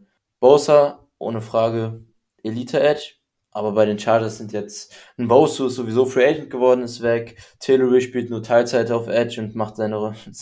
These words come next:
<laughs> seinen Part auch nicht besonders gut. Und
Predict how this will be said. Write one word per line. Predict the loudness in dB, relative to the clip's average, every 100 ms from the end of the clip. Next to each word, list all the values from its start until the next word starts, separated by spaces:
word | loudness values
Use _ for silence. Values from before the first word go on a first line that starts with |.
| -20
<laughs> | -20 -20 -20
seinen | _ 2 2
Part | 0 0 0
auch | -2
nicht | -4 -8 -8
besonders | -6 -6 -10 -10
gut. | -10 -10 -14 _ _ _
Und | -6 -4 -4